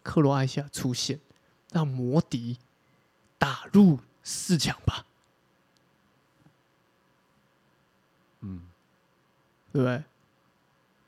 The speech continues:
Speaker 2: 哎，摩迪你也有中啊，克罗埃西亚你也有中啊。
Speaker 1: 我没写啊。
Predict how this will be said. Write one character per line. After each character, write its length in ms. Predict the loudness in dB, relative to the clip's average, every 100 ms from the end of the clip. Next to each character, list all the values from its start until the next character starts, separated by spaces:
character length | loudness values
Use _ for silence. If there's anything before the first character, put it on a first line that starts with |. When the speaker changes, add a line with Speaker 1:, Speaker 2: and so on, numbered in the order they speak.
| _ _ _
Speaker 2:
哎， 140 | -4 -4 -8 _ _ _ _ _ _
摩 220 | -2 2 2
迪 220 | 2 0
你 80 | 2
也 60 |
有 120 | 2 2
中 220 | 0 -2
啊， 320 | -2 -4 -8 -14 _ _ _ _ _ _ _ _ _
克 160 | -4 2
罗 60 | 4
埃 120 | 4
西 120 | 2
亚 80 | 0
你 100 | 2
也 60 |
有 120 | 0 -2
中 280 | -4 -6 -4
啊。 120 | 0
Speaker 1:
我 40 |
没 160 | 6 8
写 160 | 8 6
啊。 220 | 4